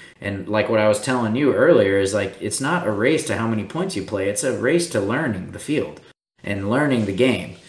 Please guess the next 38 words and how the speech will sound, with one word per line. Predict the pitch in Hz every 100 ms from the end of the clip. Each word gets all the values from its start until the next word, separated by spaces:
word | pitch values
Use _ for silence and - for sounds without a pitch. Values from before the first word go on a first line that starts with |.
| - _ -
And | 110 104 95 90 - - _ _ _ _ _ _ _
if | 107 113
you're | 117 117
critical | - 151 147 135
about | 127 123
the | -
points | 131 117
you | 107
do | 101 151
get, | 120 104 104 -
you're | 117
gonna | 135 123
make | 127 -
the |
more, | 104 113 110 110 -
you're | 101
gonna | 139
make | 123 117
more | 110 127 131
out | 120 139
of | 104
them | 101 101 95
than | 101 92
just | 107 - - _ _ _ _
playing | - 120 120 110 101
fifty | - 117 110
points, | - 107 - -
you | 95
know, | 95 98
that | 101 -
just | 107 -
for | 113
the | 113
sake | - -
of | 87
playing | 104 92
more | 92
points. | 87 110 87